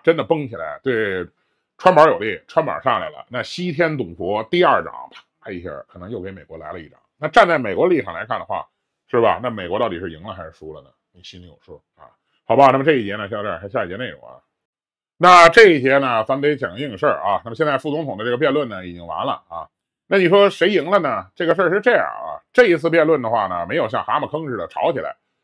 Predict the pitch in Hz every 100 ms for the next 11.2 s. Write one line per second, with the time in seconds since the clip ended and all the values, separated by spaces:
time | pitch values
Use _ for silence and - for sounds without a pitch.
0 | - 123 104 107 139 135 110 92 113 117
1 | 120 120 - 78 - 90 87 170 151 147
2 | 82 82 92 104 87 - 220 131 76 -
3 | 104 80 69 _ - 78 73 _ _ _
4 | 185 214 175 156 202 151 123 175 196 170
5 | 208 262 - - 80 76 110 110 110 92
6 | 85 80 71 - 127 85 104 98 78 80
7 | - 123 - 87 107 107 113 90 170 156
8 | 196 95 71 - 127 101 117 131 135 127
9 | 113 127 127 _ _ _ 104 98 101 156
10 | 160 156 143 92 104 120 82 - - 87
11 | 82